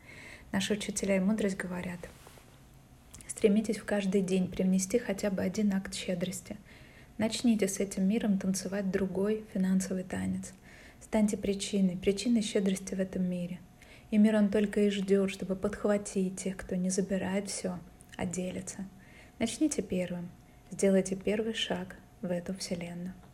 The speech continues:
Щедрость можно проявлять на разных уровнях. Первый уровень щедрости — это щедрость денег. Кстати, самый простой уровень, самый примитивный. Дать другому материальную вещь — это просто. Второй уровень щедрости называется защита.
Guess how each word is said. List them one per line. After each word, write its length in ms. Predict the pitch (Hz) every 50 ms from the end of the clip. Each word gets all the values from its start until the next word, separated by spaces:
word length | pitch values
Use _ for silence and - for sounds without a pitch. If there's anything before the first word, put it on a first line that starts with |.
| - - - - - - - - -
Щедрость 420 | - - 254 262 269 247 214 - 202
можно 260 | 196 214 214 220 202
проявлять 460 | 190 196 185 180 175 175 196 208 208
на 100 | 190 185
разных 400 | 180 185 190 185 190 185 - -
уровнях. 420 | - 180 - - 180 185 185 - - - - - - - - - - - -
Первый 280 | 196 190 190 185 185 185
уровень 260 | 185 190 185 180 175
щедрости — 500 | - - 226 233 240 240 220 - - -
это 160 | 185 - 190
щедрость 440 | 190 - - 226 233 - 233 202 190
денег. 400 | 190 190 185 180 180 175 - - - - - - - - -
Кстати, 320 | - - - 240 233 - -
самый 300 | - - 208 208 196 190
простой 400 | - 190 190 190 - - 190 175
уровень, 320 | 175 175 175 175 175 170
самый 260 | - 214 214 202 190
примитивный. 720 | 196 - 185 185 180 180 - - - 180 175 185 190 190 - - - - - - - - - - - - -
Дать 180 | 202 202 190 185
другому 460 | - 190 185 190 196 196 190 180 180
материальную 580 | 180 185 185 - 202 196 185 185 175 180 185
вещь — 220 | 190 226 330 302 - 254
это 180 | 240 - 202
просто. 480 | - - - 165 170 175 - - - - - - - - - - - - - - - - -
Второй 340 | - - - 196 190 226 269
уровень 380 | 262 240 226 220 208 196 190 185
щедрости 480 | - - 190 180 180 190 185 - -
называется 480 | 180 180 180 180 180 190 214 220 - -
защита. 600 | 185 180 190 196 - - - 175 170 - - 185